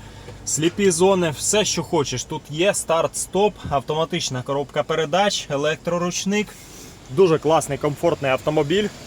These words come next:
з шикарною комплектацією, друзі. Стан нового, пробіг мінімальний.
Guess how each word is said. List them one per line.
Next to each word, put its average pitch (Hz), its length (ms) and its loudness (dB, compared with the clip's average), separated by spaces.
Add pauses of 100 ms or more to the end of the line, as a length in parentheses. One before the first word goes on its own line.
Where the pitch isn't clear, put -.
(460)
з - 100 -8
шикарною 151 460 2
комплектацією, 160 800 2
друзі. 139 340 0 (1080)
Стан 175 360 2
нового, 156 460 4 (240)
пробіг 160 320 4 (120)
мінімальний. 170 600 2